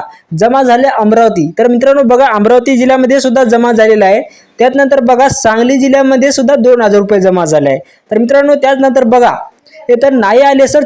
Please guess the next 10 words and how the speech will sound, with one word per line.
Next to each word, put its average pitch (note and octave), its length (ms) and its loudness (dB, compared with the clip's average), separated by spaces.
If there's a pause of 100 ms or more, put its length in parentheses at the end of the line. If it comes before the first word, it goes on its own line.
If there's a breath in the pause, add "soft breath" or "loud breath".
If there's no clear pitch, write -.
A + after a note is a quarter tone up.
छत्रपती C4 440 -2
संभाजीनगरमध्ये. G#3 840 0 (220)
तर A#3 120 0
मित्रांनो B3+ 360 0
बघा B3 220 2
अशी G#3 240 -2
पण C4 180 -2
कमेंट B3 240 0
आली A#3 160 2
होती. A3 340 -2